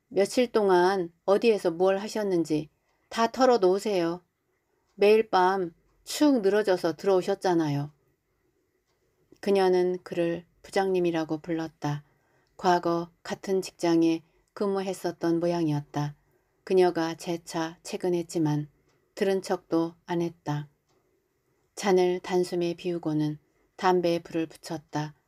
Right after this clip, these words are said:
취기로 벌겋게 상기된 얼굴이었지만 피곤한 기색이 역력했다. "나 말이야, 한 달쯤 머무를까 했는데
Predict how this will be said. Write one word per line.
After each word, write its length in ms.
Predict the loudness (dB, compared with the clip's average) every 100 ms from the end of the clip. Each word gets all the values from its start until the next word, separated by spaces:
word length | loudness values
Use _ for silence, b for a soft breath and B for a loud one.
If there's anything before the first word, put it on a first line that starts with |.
| _ _ _ _ -12
취기로 600 | -4 -2 2 2 2 0
벌겋게 720 | -2 -2 0 -4 -6 -6 -6 -12 _ _
상기된 580 | -8 -4 -2 0 0 0
얼굴이었지만 840 | 0 -2 -2 -4 -4 -2 0 -2 -8 _ _ _ -10
피곤한 480 | -2 0 2 0
기색이 600 | -2 -6 -4 0 0 -2 -6 -6
역력했다. 840 | 0 0 0 -4 -12 -10 -8 -8 -8 _ _ _ _ _ _ _ _ _ _ _ _ _ _ _ _ _ _ _ _
"나 220 | 2 2 4
말이야, 760 | 0 0 0 0 0 -4 -8 _ _ _
한 220 | -4 0
달쯤 480 | 2 0 0 2 2
머무를까 500 | 2 0 0 -2 -4
했는데 600 | -4 -2 -2 -2 -2 -6